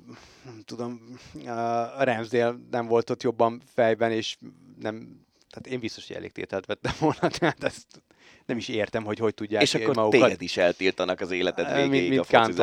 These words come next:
Speaker 1: Cantonát annó, de hogy, hogy, hát, ezt elképesztő tényleg.
Speaker 2: Nem, hát nyilván egy profi játékos az nem, nem mehet bele ilyen adok-kapokokba,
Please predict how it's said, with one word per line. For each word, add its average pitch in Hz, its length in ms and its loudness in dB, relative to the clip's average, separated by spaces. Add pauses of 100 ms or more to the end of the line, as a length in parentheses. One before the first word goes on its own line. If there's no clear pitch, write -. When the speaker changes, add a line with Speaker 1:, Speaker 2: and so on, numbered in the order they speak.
(120)
Speaker 1:
Cantonát 110 140 0
annó, 113 300 0
de 110 140 2
hogy, 113 240 2
hogy, 110 400 -2 (240)
hát, 95 440 -14
ezt - 160 -18
elképesztő - 680 -10
tényleg. 95 420 -12 (540)
Speaker 2:
Nem, 85 260 -6
hát 87 140 -2
nyilván 67 360 -6
egy - 180 -10 (400)
profi 73 680 -8
játékos - 540 -12
az - 120 -16
nem, - 260 -20 (140)
nem 87 220 -20
mehet 82 480 -18
bele 80 240 -12
ilyen 76 320 -14
adok-kapokokba, 87 1080 -12